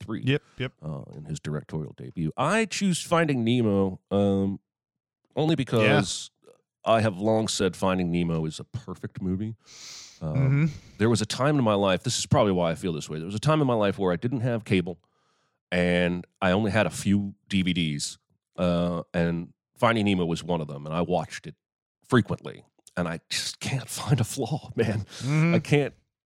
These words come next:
Speaker 1: find any issues with it at all. It's just beat for beat, it's exactly what it needs to be. Um, and I love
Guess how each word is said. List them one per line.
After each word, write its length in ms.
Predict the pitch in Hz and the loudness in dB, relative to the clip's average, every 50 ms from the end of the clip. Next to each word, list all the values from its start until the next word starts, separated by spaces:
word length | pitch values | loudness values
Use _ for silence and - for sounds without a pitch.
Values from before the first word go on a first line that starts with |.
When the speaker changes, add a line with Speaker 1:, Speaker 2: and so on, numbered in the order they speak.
| _ _ | _ _
Speaker 1:
find 360 | _ - 143 131 135 135 131 | _ 0 2 2 4 4 2
any 180 | 127 127 123 117 | 2 2 2 2
issues 360 | 123 127 - - 127 107 92 | 2 0 2 2 2 2 2
with 160 | 101 104 - | 0 2 2
it 80 | 104 90 | 2 0
at 80 | 90 90 | 0 0
all. 400 | 92 98 101 104 104 95 85 82 | 2 2 2 4 2 2 0 -2
It's 160 | 62 - - - | -6 -10 -8 -6
just 320 | 104 - - - 92 - | -6 -6 -6 -12 -16 -6
beat 240 | - 104 113 - - | -4 -4 -4 -4 -2
for 120 | - 101 80 | -2 -2 -2
beat, 300 | - 101 95 95 95 - _ | 0 -2 -4 -4 -6 -8 _
it's 200 | - - - - | -16 -16 -16 -16
exactly 520 | 95 82 - - 87 87 90 92 - 95 87 | -16 -16 -10 -2 0 0 0 2 2 0 2
what 180 | 82 82 80 | 2 0 -2
it 100 | 78 - | -2 -6
needs 260 | 80 80 80 76 - - | -6 -6 -6 -6 -6 -8
to 100 | - 73 | -10 -6
be. 380 | 69 80 78 78 73 78 78 - _ | -4 -2 -2 -2 -4 -6 -8 -10 _
Um, 440 | 76 73 76 73 73 76 71 69 - _ _ _ _ - - | -8 -8 -6 -6 -8 -8 -12 -14 -18 _ _ _ _ -8 -4
and 100 | 95 98 | 0 0
I 60 | 98 | 0
love 640 | 104 107 113 117 120 117 117 113 104 90 - - | 2 2 2 2 2 2 2 0 -2 -4 -8 -14